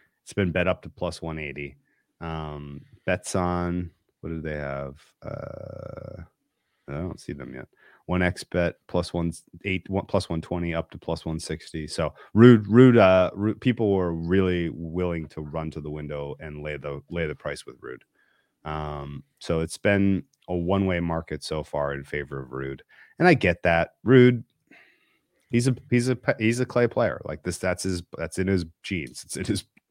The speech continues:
literally, it's in his genes. And, um, you know, his best results on tour have all been on clay. He's won a shit ton of titles in the last two years on clay, but it's been all, like, the secondary stuff,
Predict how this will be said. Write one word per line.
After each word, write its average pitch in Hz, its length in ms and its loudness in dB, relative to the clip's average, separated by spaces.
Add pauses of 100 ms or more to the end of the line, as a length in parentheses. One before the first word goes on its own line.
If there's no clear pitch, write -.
(140)
literally, 78 420 -4 (280)
it's 82 160 -8
in 87 80 -2
his 80 160 -4
genes. - 400 -12 (300)
And, 78 500 -4
um, 76 520 -6 (520)
you 90 120 -2
know, 85 60 0
his 80 180 -2
best 87 280 -2
results 82 400 -2
on 78 220 -6
tour 85 300 -2
have 73 100 -4
all 73 120 -2
been 73 180 -6
on 69 140 -8
clay. 85 380 -4 (280)
He's 90 140 -2
won 165 140 2
a 65 80 -4
shit - 340 -8
ton 73 140 -8
of 62 80 -14
titles 64 460 -8
in 67 80 -12
the 65 80 -10
last 64 360 -12
two 71 140 -10
years 65 340 -12
on 65 140 -10
clay, 67 280 -6
but 69 120 -6
it's 71 120 -8
been 87 180 -2
all, 87 260 4
like, 80 240 0
the 69 80 -4
secondary 69 580 -6 (120)
stuff, - 440 -8